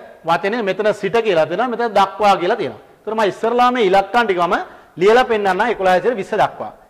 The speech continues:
එකොළහ, දොළහ, දහතුන, දාහතර, පහළව, දාසය,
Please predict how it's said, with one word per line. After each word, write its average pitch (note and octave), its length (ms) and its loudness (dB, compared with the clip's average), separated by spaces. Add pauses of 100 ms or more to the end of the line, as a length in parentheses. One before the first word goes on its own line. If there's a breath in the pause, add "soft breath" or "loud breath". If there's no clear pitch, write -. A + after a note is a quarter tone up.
(460)
එකොළහ, E3+ 400 0 (1300)
දොළහ, D#3+ 340 2 (1120)
දහතුන, C#3+ 500 -6 (1080)
දාහතර, C#3 540 -2 (1400)
පහළව, D3 440 -2 (1040)
දාසය, C3 520 -4